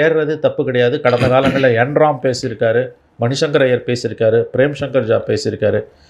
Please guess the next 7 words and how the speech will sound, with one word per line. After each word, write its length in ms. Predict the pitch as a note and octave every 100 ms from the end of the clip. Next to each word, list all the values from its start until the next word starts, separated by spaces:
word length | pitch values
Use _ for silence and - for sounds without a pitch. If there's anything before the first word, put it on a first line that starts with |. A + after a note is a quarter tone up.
| _ _ _ -
அறியப்பட்ட 640 | - G#2+ D#3 E3 D#3+ E3+
இடதுசாரிகள், 720 | C#3+ D3 D3+ D3 C3 A#2+ B2 A#2+ - _ _ _
பத்திரிகையாளர், 560 | A#2+ A2+ B2+ A#2 A2 G2+
இடதுசாரி 480 | G2+ B2 B2 A#2+ A2+
பத்திரிகையாளர்கள், 840 | A2 G#2+ A2 G#2+ G#2+ G#2 G#2+ G#2+
இடதுசாரி 380 | A2+ A2 A2+ G#2+
அறிவுஜீவிகள், 680 | G2+ A#2 G#2+ G#2 G2+ G2+